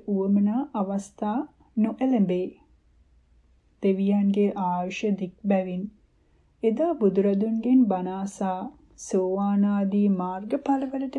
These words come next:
පැමිණි දෙවියෝ අදත් එහි ජීවත්ව ඇත. ඔවුන් හා එක්වන්නට ලැබීම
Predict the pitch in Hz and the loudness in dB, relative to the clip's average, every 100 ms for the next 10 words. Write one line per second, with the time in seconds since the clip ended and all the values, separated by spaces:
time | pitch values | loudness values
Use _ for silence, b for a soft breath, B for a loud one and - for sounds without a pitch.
0 | - 214 196 196 196 185 - _ _ _ | -6 -4 0 4 2 2 -6 _ _ _
1 | _ _ - 190 196 233 214 180 196 - | _ _ 0 2 4 4 4 2 -4 -10
2 | _ _ _ - 190 233 311 - - 214 | _ _ _ -2 0 0 -2 -6 -8 -4
3 | 220 196 196 220 254 202 - - 262 208 | -2 -2 0 0 2 0 -2 -2 0 0
4 | - 185 - _ _ _ _ _ _ _ | 0 -6 -6 _ _ _ _ _ _ _
5 | _ _ - 202 196 202 196 208 196 - | _ _ 0 2 6 4 4 0 -2 -4
6 | 196 - 208 202 202 202 196 185 180 190 | -10 -2 4 6 6 4 2 0 -2 -2
7 | 196 | 0